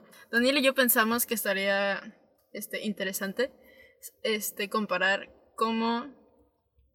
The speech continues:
la gente vivía el malecón, la experiencia del malecón antes y ahora.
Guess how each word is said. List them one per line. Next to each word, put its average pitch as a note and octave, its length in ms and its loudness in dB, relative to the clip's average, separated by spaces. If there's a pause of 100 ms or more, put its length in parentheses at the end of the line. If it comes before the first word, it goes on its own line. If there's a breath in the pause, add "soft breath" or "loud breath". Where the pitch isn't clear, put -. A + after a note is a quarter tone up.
(140)
la G#3 180 -6
gente G#3 300 -2
vivía F#3+ 600 0 (200)
el G3 200 -6
malecón, F#3 520 -4
la G#3 60 -10
experiencia F#3+ 380 -10
del F#3 80 -6
malecón F3 440 -10
antes A#3+ 680 -4 (640)
y - 140 -6
ahora. D#3 440 -6